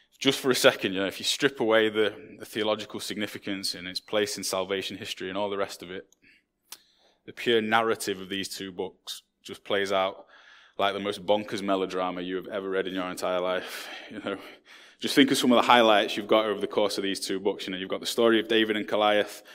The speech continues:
the story of David and Bathsheba, you know, David's mighty men, the battle at the Pool of Gibeon, one of my personal favorites.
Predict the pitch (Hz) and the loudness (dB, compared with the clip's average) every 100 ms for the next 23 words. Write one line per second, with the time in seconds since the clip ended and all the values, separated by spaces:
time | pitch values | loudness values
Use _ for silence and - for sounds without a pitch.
0 | - - - - 104 104 101 104 104 98 | -20 -20 -14 -2 2 2 4 2 2 0
1 | 98 95 104 - 107 104 95 95 - - | -4 -2 -4 -2 -4 -4 -2 -2 -4 -14
2 | 98 87 104 107 104 95 101 101 98 104 | -14 -6 -2 0 -2 -6 -4 -4 -4 -6
3 | 101 104 101 98 - _ - - - - | 0 0 0 -6 -12 _ -20 -20 -20 -20
4 | _ 87 113 - - 110 110 - 127 117 | _ -2 0 0 2 0 0 0 2 4
5 | 110 110 113 113 110 107 113 107 104 104 | 2 0 2 6 4 4 -4 -6 -4 -4
6 | 101 120 107 107 98 110 110 104 107 - | -2 2 2 0 -4 2 2 2 -4 -4
7 | - | -6